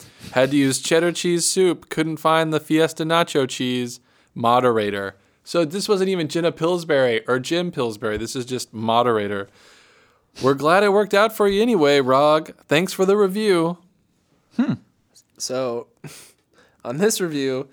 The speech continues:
Speaker 3: their person's, uh, profile name is Wanda Abbott. And then in their comment,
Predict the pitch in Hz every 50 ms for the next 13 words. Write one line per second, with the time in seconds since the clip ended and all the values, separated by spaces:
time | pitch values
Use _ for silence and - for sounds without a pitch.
0 | _ _ _ _ _ _ _ _ _ - 147 139 139 - 175 175 180 - 180 165
1 | 156 147 - - - - - _ _ _ - 120 120 120 117 110 110 107 - -
2 | - _ _ _ - 170 156 170 - 175 147 143 135 135 131 127 127 123 117 113
3 | 113 - - 113 120 123 123 147 151 147 147 139 123 - 113 113 117 113 - 110
4 | 117 - - _ _ _ _ _ _ _ _ _ _ _ _ _ _ _ - 139
5 | 147 143 143 139 135 131 120 117 - - - 175 196 196 156 120 113 113 -